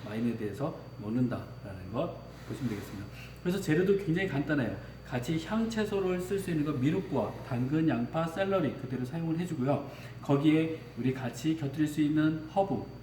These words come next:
처빌과 그리고 차이브로 같이 살짝 묶어서, 아니면 차이브를 슬라이스해서 그대로 얹어주는 형태로 해서 이용을 하려고 합니다.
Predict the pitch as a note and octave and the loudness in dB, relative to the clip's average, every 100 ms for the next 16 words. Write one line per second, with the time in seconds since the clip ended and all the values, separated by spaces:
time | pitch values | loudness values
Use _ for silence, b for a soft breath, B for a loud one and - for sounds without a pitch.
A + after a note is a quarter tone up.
0 | - - - E3 D3+ B2+ C3 D3 D#3 B | -16 -14 -6 -2 0 0 2 0 0 B
1 | B B A#2 C3+ D3+ - A3 A3 G3+ G3 | B B -2 0 0 0 0 2 2 2
2 | D#3 - E3+ F3 F3 G3 G3 F#3+ F3+ A2+ | 0 -2 -2 -2 -4 -6 -2 -2 -2 -4
3 | C3 - F#3 - A#2+ - - - G#2+ A2 | -6 -2 -2 -2 -2 -6 -10 -10 -6 -2
4 | C#3 - F3+ D#3+ E3+ E3 G#3 G3+ G3 F#3 | -2 -2 -4 -2 -2 -2 -2 0 0 0
5 | E3+ E3+ F3+ - B B - - - - | -2 -2 -4 -4 B B -14 -14 -12 -6
6 | A#2 A#2 D#3 - - - A#2+ D#3 E3 C3+ | -2 0 0 -2 -8 -4 0 2 2 0
7 | G#2+ G2 - - - F3+ F3 E3+ C#3 A2 | 0 -4 -8 -10 -6 -6 -4 -2 -2 -2
8 | C#3 E3 B B A2+ A2+ A#2 B2+ D#3 D3 | -2 -4 B B -6 -4 -2 -2 -2 -2
9 | C#3 A#2 F#2+ | -2 -4 -4